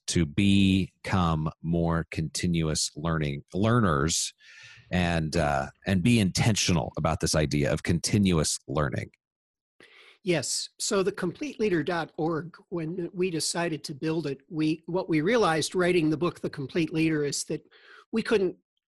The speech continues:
Speaker 2: put everything in the book that we wanted to, and that because of continuous learning, there would always be new things we were learning, and we couldn't keep reprinting the book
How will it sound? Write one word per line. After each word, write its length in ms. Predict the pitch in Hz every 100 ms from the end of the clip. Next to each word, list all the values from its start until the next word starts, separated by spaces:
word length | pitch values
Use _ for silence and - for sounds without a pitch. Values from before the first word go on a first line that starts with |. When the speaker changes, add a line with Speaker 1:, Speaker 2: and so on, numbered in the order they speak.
| _ _ _ _ -
Speaker 2:
put 180 | 208 185
everything 420 | 175 151 190 156
in 80 | 143
the 100 | 139
book 240 | 156 -
that 160 | 160 -
we 140 | 143
wanted 400 | 147 151 165 127
to, 340 | - 160 131 - _ - - - -
and 380 | 180 190 202 180
that 180 | 170 -
because 640 | 180 160 - 208 208 180 -
of 280 | 180 143 -
continuous 760 | 175 151 - 180 165 143 -
learning, 340 | 196 247 196 160
there 140 | 175
would 140 | 165
always 300 | 165 180 175
be 180 | - 175
new 200 | 170 180
things 460 | 156 233 202 160 -
we 160 | 170
were 160 | 160 156
learning, 340 | 160 156 220
and 80 | 226
we 120 | 170
couldn't 260 | - 202 196
keep 260 | - 185 185
reprinting 680 | 170 180 - 196 185 175 165
the 100 | 151
book 260 | 202 240